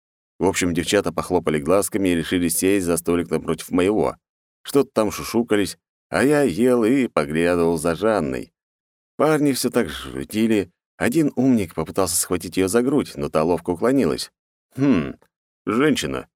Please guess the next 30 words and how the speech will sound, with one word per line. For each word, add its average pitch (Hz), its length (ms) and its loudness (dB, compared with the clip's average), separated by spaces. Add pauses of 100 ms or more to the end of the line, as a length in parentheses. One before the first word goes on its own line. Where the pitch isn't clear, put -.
(200)
если 135 320 2
ты 131 120 -4
такая 127 340 2
ловкая, 110 580 0 (340)
то 135 120 2
чего 160 240 2
со 151 160 0
мной 175 200 2
была 98 240 4
неуклюжей?» 107 720 0 (760)
Едва 80 300 2
все 98 180 0
косточки 95 480 0
не 90 140 0
переломала 98 560 2
мне, 104 260 2
подмечу, 85 640 -4 (180)
что - 180 2
дважды. 101 520 0 (920)
Так, 87 640 0
похоже, 147 540 0
один 147 320 2
молодой 139 360 2
аристократ 131 500 0
достаточно 113 640 -2
опьянел 127 640 2
и 78 80 2
решил 82 340 0
применить 104 460 -2
силу. 92 520 0